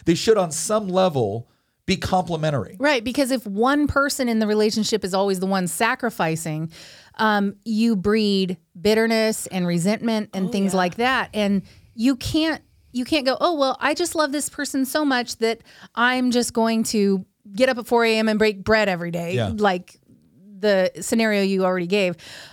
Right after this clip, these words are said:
Speaker 2: Um, no, y-, you have to still have your interest, and, and that re-, healthy relationship nurtures those interests. I mean, we have a situation where anything, I, I'm,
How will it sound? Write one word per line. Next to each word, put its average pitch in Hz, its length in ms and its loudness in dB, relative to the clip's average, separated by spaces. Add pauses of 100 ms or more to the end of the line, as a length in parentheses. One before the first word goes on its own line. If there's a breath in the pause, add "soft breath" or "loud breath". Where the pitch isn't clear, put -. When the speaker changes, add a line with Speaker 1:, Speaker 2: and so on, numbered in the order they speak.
Speaker 2:
Um, 220 400 2 (400)
no, 285 500 2 (320)
y-, 175 140 -18 (280)
you 311 180 4
have 403 260 -2
to 330 120 -8
still 349 320 0
have 277 280 0
your 247 160 -4
interest, 285 520 -2
and, 233 300 0 (140)
and 233 200 2
that 262 180 0
re-, 247 180 -6
healthy 277 360 0
relationship 240 840 0 (140)
nurtures 247 560 0
those 185 180 2
interests. 160 560 -4
I 233 80 2
mean, 233 200 2 (280 loud breath)
we 269 200 2
have 403 100 0
a 359 60 -2
situation 262 640 0
where 240 220 0 (760 loud breath)
anything, 339 600 0
I, 233 220 -2
I'm, 240 360 0